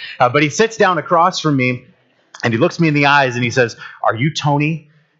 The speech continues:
And I go, "I don't know if I should answer this correctly or not. I don't know. It depends. Why are you asking?" I said,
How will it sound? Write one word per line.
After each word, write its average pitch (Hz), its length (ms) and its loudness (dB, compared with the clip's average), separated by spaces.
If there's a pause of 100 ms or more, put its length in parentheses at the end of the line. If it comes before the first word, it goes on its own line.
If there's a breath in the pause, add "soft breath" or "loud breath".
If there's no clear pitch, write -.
(200)
And - 80 -12
I - 40 -8
go, - 80 -8
"I 95 140 0
don't 160 160 0
know 98 140 0
if 98 100 -4
I 107 100 2
should 101 220 -4
answer 127 340 0
this 113 340 -2
correctly 135 460 0
or 127 80 2
not. 135 320 4
I 143 100 2
don't 156 160 2
know. 156 260 4
It 127 40 0
depends. 139 320 -2
Why 156 140 4
are 151 40 4
you 143 80 4
asking?" 165 280 0
I 139 80 2
said, 131 200 -6